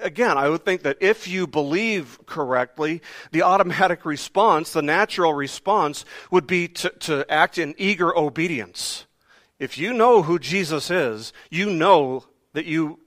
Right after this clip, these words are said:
need to be obedient to him, which would mean making sure that you have regular opportunities to put this commandment into practice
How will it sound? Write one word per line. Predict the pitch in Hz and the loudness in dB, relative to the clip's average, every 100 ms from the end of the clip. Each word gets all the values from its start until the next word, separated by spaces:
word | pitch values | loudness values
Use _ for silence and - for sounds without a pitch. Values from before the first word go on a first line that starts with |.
| - | -12
need | 139 165 | -6 -6
to | 139 | -4
be | 151 147 | -2 0
obedient | 135 139 143 127 120 | 0 -2 -6 -6 -10
to | - 151 139 | -8 -6 -6
him, | 117 95 95 _ _ _ _ _ _ _ _ _ _ _ | -10 -14 -18 _ _ _ _ _ _ _ _ _ _ _
which | 151 - | -8 -6
would | 139 | -6
mean | 139 143 | -6 -4
making | 135 135 131 120 | -6 -8 -10 -12
sure | 147 143 | -6 -6
that | 123 | -8
you | 127 | -12
have | 120 120 110 | -10 -10 -8
regular | 127 123 120 113 107 104 _ _ _ _ _ _ _ _ _ _ _ _ _ _ - | -8 -8 -12 -12 -14 -20 _ _ _ _ _ _ _ _ _ _ _ _ _ _ -10
opportunities | 127 113 - 135 123 104 98 - | -10 -10 -12 -10 -10 -12 -18 -18
to | - | -18
put | - 127 - - | -14 -16 -16 -18
this | 117 - | -16 -16
commandment | - 110 110 110 95 90 - | -14 -10 -8 -10 -16 -18 -16
into | 113 107 - | -16 -16 -18
practice | - 110 110 - 87 - - - | -14 -8 -8 -8 -20 -20 -18 -18